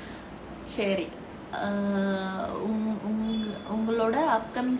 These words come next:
சீரியல் எப்போ வரும்? After பொன்னி. ஸ்டெப் சன்னா? ஆமாங்க, பேசிட்டு இருக்காங்க. ஒரு மூணு ப்ராஜெக்ட் பேசியிருக்காங்க.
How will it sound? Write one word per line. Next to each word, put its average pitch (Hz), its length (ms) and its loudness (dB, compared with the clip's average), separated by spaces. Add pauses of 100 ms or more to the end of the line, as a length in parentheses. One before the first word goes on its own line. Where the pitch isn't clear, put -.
சீரியல் 254 200 0
எப்போ 233 380 2
வரும்? 190 280 2
After 196 360 2 (120)
பொன்னி. 185 380 2
ஸ்டெப் - 420 2 (360)
சன்னா? 185 420 4 (680)
ஆமாங்க, 208 440 8
பேசிட்டு 254 440 4
இருக்காங்க. 185 600 2
ஒரு 185 220 2
மூணு 214 540 4
ப்ராஜெக்ட் 220 380 4
பேசியிருக்காங்க. 170 720 0